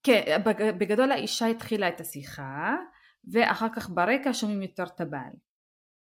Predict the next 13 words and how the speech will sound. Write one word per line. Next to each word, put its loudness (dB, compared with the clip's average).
שגם 2
מבקש -2
עזרה, 2
ששת, -8
ששת -6
הילדים 2
שלו 0
והם 0
כל 0
עולמו, 4
לכודים -6
בתוך -12
הבית, 4